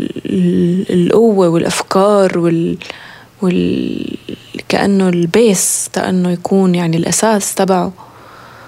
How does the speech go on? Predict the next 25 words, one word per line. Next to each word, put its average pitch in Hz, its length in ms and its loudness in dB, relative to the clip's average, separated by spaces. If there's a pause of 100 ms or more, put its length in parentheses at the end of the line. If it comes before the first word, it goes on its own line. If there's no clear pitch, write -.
(260)
فبتحس - 540 0
إنه 196 560 0 (640)
المطابخ 208 580 2
اللي 180 180 2
ما 220 220 4
فيها، 196 520 -2 (460)
ما 226 200 4
بدخلوها 196 800 2 (300)
أفراد 190 440 -2
العيلة، 185 580 0 (240)
فما 202 300 4
في 220 200 2
عندهم 185 800 2 (1080)
هاي 180 220 4
المشاعر 185 760 -2 (640)
وما 185 120 4
عندهم 190 360 4
هذا 180 240 0
الحس، - 640 -4 (960)
ولا 208 280 4
عمرهم 202 280 4
رح 180 180 -2
يفهموا 180 360 -2
هاي 185 140 -2
الأشياء. - 500 -4